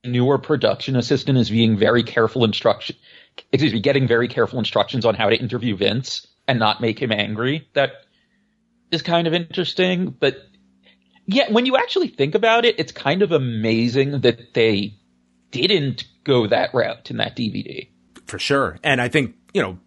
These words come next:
Speaker 2: people are probably familiar with it, but I mean, that, they had already started production, and that was going to be Screwed, the Bret Hart story. Like, they were fully on board to do that. And I think that played, um,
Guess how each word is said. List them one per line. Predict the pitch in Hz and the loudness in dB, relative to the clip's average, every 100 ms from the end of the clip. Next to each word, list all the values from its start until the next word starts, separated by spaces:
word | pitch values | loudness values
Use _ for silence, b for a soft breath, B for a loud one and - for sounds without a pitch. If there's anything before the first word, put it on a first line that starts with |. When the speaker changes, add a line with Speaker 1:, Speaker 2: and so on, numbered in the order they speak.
| - | 0
Speaker 2:
people | 170 131 | 0 2
are | 110 | 0
probably | 156 190 170 123 107 | 2 2 2 -2 -2
familiar | - 113 147 196 | -2 0 2 2
with | 101 87 | 0 -6
it, | 98 90 | -10 -6
but | 107 92 | -6 -4
I | 98 | -8
mean, | 101 | -4
that, | 117 170 - b b b | 0 0 -2 b b b
they | - 196 | 0 2
had | 165 | 2
already | 135 120 107 | 2 0 -4
started | - 135 113 104 | -2 0 0 -2
production, | - 110 180 - 120 | -6 -2 -2 0 -2
and | 110 104 - | -2 -6 -2
that | 151 170 | 0 0
was | 135 | -2
going | 107 175 233 | -2 0 0
to | 113 | 0
be | 113 104 104 107 - | -4 -4 -4 -8 -6
Screwed, | - - 202 165 85 | -2 2 4 2 -2
the | 131 | -2
Bret | 139 131 | 0 2
Hart | 117 220 | 4 2
story. | - - 82 78 | 0 -6 -8 -8
Like, | 92 98 | -8 -2
they | 120 165 | 2 4
were | 135 113 107 92 _ _ | 4 2 0 -4 _ _
fully | - 180 214 | 0 4 6
on | 143 117 | 4 0
board | 110 147 127 123 | 2 4 4 0
to | |
do | 110 139 220 | -2 0 2
that. | 104 101 | 0 0
And | 104 | -2
I | 120 | -2
think | 120 147 | -2 -2
that | 135 139 | 0 -2
played, | - 139 123 117 110 b b b | -2 -2 0 -2 -6 b b b
um, | 113 107 104 | -6 -4 -6